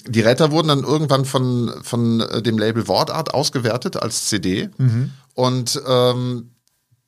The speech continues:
Speaker 1: das Label Wortart hatte gleichzeitig auch Verbindungen zum Lübbe Verlag. Und der Lübbe Verlag hat damals darüber nachgedacht, Sinclair nochmal neu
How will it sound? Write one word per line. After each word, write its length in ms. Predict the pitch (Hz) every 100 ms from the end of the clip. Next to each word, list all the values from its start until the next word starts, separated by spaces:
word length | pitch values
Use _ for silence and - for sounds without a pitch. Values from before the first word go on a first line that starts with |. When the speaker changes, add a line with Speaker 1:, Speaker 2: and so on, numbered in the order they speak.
| _ _ - -
Speaker 1:
das 140 | 143 123
Label 320 | 147 151 123
Wortart 460 | 117 170 180 175
hatte 240 | 160 170 160
gleichzeitig 720 | 123 139 143 156 151 147 127
auch 100 | 131
Verbindungen 480 | 135 123 135 139 135
zum 180 | - 123
Lübbe 220 | 127 127
Verlag. 540 | - 76 62 64 -
Und 140 | 98 101
der 80 |
Lübbe 200 | 98 151
Verlag 460 | 165 143 123 131 131
hat 140 | -
damals 580 | 110 113 120 117 - - -
darüber 240 | 110 107
nachgedacht, 540 | 101 127 135 127 113
Sinclair 340 | - 127 131 110
nochmal 280 | 107 107 107
neu 420 | 104 110 110